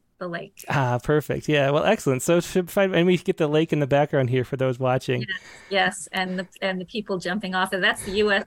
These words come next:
Speaker 1: Post Office mailboat behind me.
Speaker 2: Oh, excellent! Yeah, very cool. Well, um, yeah, so everybody check that out. It's, um, uh, what, what is the Facebook? It's Poetry New Hampshire? Is that what you type in?
Speaker 1: Po-, it's a Poetry Society of New Hampshire,
Speaker 2: Mm-hmm.
Speaker 1: and I'm going to put the link in
Speaker 2: Okay.
Speaker 1: YouTube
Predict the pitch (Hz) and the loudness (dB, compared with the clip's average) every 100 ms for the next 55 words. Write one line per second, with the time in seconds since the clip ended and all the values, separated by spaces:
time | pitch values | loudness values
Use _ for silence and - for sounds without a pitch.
0 | _ _ _ _ - 165 - 196 175 - | _ _ _ _ -4 -4 -2 -2 -2 -4
1 | 170 - 180 180 170 165 165 - 165 202 | -10 -8 -6 -6 -6 -10 -12 -12 -10 -8
2 | 202 196 190 269 226 202 233 - 135 151 | -8 -10 -4 -2 2 0 -2 -4 -2 2
3 | 165 156 196 254 - 240 151 170 180 180 | 2 4 4 2 2 0 4 2 2 2
4 | 175 170 226 180 185 190 214 202 - 190 | 0 0 0 2 0 0 2 0 2 0
5 | 185 180 175 156 - 156 151 - - - | 2 2 2 0 0 2 0 -6 -20 -20
6 | - - 392 185 208 196 233 226 - 233 | -4 -4 0 2 2 4 2 2 0 0
7 | 226 165 - 180 185 - 175 143 135 180 | 2 -2 2 2 2 2 2 2 2 0
8 | - 247 254 - 220 160 165 160 - 180 | 0 -2 -4 -6 -2 0 0 -2 -4 -2
9 | 180 202 571 - - - 277 - - 370 | 0 4 4 2 -12 -4 -4 -4 -2 -2
10 | 370 359 339 254 240 240 247 240 202 185 | 0 0 0 -4 0 4 4 2 0 -2
11 | 202 190 180 170 139 190 202 240 - 233 | -4 -4 0 2 2 4 2 2 -4 -10
12 | 240 269 - 208 - 190 196 196 185 180 | -8 -8 -4 -4 -2 -2 0 -2 -4 -4
13 | 190 - - - 220 240 - - | -6 -6 -6 -4 -4 -6 -10 -20